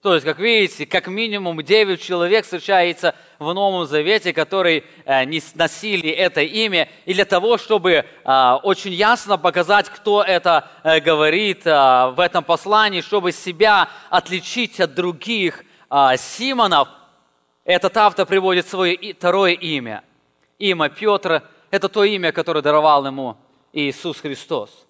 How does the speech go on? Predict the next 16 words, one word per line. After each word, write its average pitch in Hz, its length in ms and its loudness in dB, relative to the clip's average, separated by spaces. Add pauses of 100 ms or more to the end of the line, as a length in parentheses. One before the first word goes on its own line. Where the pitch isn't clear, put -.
(360)
Греческое 160 800 0
имя 160 360 -2
Петр, 214 400 -4
оно 165 180 -6
означает 151 600 0 (320)
«скала» 175 640 2
или 160 260 -2
«камень», 175 580 -2
или 165 160 -2
на 165 120 -2
арамейском 165 580 -4
языке 151 340 -4
оно 160 160 -2
звучит 151 380 -10
как 139 320 0 (300)
Кифа. 165 460 -10